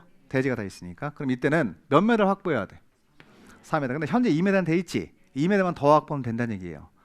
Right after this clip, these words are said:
그러면 이때는 이 도로의 가운데 있는 선, 중심선이라 그래, 이거를. 자, 여기부터 후퇴하는 거예요.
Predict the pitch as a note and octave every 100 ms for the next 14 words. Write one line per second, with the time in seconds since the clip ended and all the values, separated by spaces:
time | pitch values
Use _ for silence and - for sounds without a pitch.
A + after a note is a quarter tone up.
0 | _ _ _ - G3+ F#3 C#3 E2 - C3+
1 | F3+ F3+ A3+ D3+ D#3 - D#3 E3+ E3+ -
2 | B2+ D3+ E3 D3+ A#2+ F#2+ D#2 - _ _
3 | _ _ _ _ _ _ _ _ _ _
4 | _ _ _ _ - - F#3 G3 G#3+ F3+
5 | D#3+ A#2+ F#2+ F2+ E2 E2+ _ _ _ _
6 | - _ _ _ _ _ _ D3 C3 E3
7 | G3 E3+ D3 G3 F#3 E3 C3+ A#2 C3+